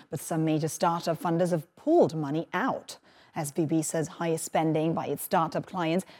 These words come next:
led a fall in deposits. Bank stocks took an eighty billion dollar beating Thursday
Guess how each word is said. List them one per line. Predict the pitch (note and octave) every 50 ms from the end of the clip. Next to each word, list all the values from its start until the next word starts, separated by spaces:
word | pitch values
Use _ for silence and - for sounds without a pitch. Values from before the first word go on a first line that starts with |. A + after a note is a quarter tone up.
| - _
led | - F3+ F3 F3+ E3+ -
a | - E3+ D#3+
fall | - - - - - F#3+ F3 F3 F#3 A3+ -
in | G3+ F#3+ F#3 F#3
deposits. | F3+ G#3 G3 - G3+ G#3+ G3+ F#3+ - - - - - - - _ - - - _ _ _ -
Bank | - E3 F3 F3+
stocks | - - - F3 E3 E3 - -
took | - - - F3 D#3+ - - -
an | E3 D#3+ D#3+ D3+ - _ _ _ _ _ -
eighty | C4 B3+ B3 - - C4 B3
billion | A#3+ - G3 F3 E3+ E3+ E3 E3
dollar | D#3 D#3+ D3+ D3+ D3+
beating | - D3 D3 - - D3+ C#3+
Thursday | - - - - - - - F3+ E3+ E3+